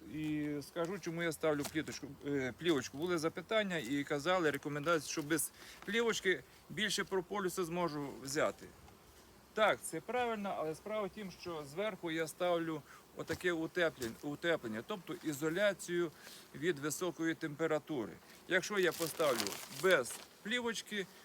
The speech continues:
бджоли це все приклеють. Отже, забираємо сіточку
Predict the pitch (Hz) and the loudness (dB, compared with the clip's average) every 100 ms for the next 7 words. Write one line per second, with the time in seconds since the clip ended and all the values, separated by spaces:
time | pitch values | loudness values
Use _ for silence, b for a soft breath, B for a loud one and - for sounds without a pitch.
0 | B 120 127 185 185 165 - 127 113 151 | B -8 0 2 2 0 -2 -4 -4 0
1 | 151 139 - 127 127 - 127 95 85 - | 0 -2 -8 -6 -6 0 0 0 -4 -16
2 | - - - - - - - - - - | -20 -20 -20 -20 -20 -20 -20 -20 -20 -20
3 | - - - - - - - - - - | -20 -20 -18 -14 -10 -10 -10 -10 -10 -12
4 | - - - - 214 165 - 90 - - | -20 -20 -20 -6 -2 -2 -2 -16 -20 -20
5 | - - - - - - - - - - | -20 -20 -20 -14 -6 -6 -6 -14 -20 -20
6 | - - - - 185 190 165 135 98 90 | -20 -20 -12 -4 0 2 4 4 2 -2
7 | 85 - - - - - - - - - | -12 -20 -20 -20 -20 -20 -20 -20 -18 -18
8 | - - - - - - - - - - | -20 -20 -20 -20 -20 -20 -20 -20 -20 -20
9 | - - - - 226 240 240 - 240 | -20 -20 -14 -6 -2 0 0 0 0